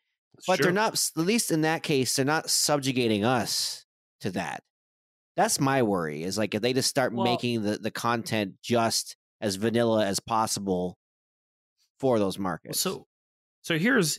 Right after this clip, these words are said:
Speaker 1: here's one thing. So, like, you know, like, Blizzard, Blizzard and a lot of companies have come out,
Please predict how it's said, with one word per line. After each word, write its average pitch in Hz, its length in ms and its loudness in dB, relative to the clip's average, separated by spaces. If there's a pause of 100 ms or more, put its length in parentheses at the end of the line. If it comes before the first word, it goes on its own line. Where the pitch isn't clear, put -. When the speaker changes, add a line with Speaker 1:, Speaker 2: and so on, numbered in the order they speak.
Speaker 1:
here's 214 480 0
one 147 280 2
thing. 127 320 -2
So, 156 200 2
like, 123 320 0 (480)
you 156 100 -4
know, 98 200 -2
like, 117 300 -2
Blizzard, 135 380 0 (520)
Blizzard 156 380 2
and 131 100 0
a - 80 0
lot 110 160 4
of 208 80 -2
companies 80 640 -4
have 107 180 -2
come 117 200 -2
out, 92 260 -2